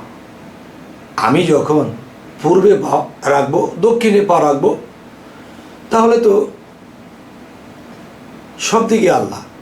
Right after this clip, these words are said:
আমি পা কোন দিকে রাখবো? তখনই বলল,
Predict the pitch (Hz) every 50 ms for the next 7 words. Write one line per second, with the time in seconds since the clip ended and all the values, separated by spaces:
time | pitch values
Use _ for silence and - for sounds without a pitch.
0 | - - - - - - - - - 156 160 156 - 185 208 208 208 220 - 180
1 | - - - - - - - - - - - - - - - - - - - -
2 | - - - - - - - - - - - - - - - - - - - -
3 | - - - - - - - - - - - - - - - - - - 233 -
4 | - - - - - - - - - - - - - - - - - - - -
5 | - - 170 156 156 160 165 156 156 143 139 151 156 156 143